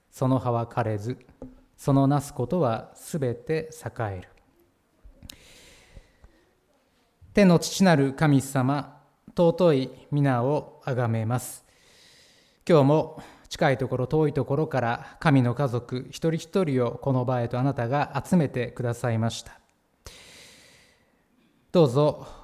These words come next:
私たちの礼拝をあなたが受け取ってくださいますようにお願いをいたします。え、昨日のコンサートでもこの詩編の御言葉が分かち合われ、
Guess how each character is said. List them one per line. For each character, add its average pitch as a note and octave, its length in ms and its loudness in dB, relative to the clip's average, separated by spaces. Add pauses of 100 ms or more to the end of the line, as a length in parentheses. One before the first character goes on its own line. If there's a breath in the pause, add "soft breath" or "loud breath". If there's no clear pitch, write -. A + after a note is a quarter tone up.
(180 loud breath)
私 D3+ 240 0
た C3+ 80 -2
ち C3+ 100 -2
の A#2+ 140 2
礼 C3 220 0
拝 B2 340 -4
を C#3 320 -2 (280)
あ - 40 -6
な C3 120 0
た B2 100 -6
が B2 100 -6
受 B2+ 140 -6
け - 20 -4
取 C3+ 180 -4
っ - 40 -20
て D3 80 -6
く C#3+ 100 -4
だ C#3+ 100 -2
さ D3 160 -6
い D3 60 0
ま D3+ 140 0
す - 180 -8
よ A2 240 -2
う - 20 -4
に C3 440 0
お C3 60 -2
願 G#2+ 300 -2
い G2+ 60 -6
を B2 420 -4
い B2+ 60 -20
た - 140 -20
し - 180 -16
ま A#2+ 80 -6
す。 - 220 -16 (1120 loud breath)
え、 C#3+ 60 -2
昨 E3 200 2
日 D#3+ 200 0
の C#3 160 4
コ F3 120 4
ン E3 100 6
サ C#3 160 -2
ー - 20 -2
ト C#3 100 -2
で F3 140 2
も C#3 400 2 (400 loud breath)
こ D#3+ 100 0
の D3+ 100 4
詩 D3+ 180 -2
編 C#3 220 2
の A#2 120 4
御 B2+ 260 2
言 D3 140 0
葉 C#3+ 160 0
が D#3 260 -2 (280 loud breath)
分 C3+ 140 -4
か C#3+ 120 -2
ち D3 180 -4
合 C#3 120 -2
わ C#3 200 -4
れ、 D#3 80 -8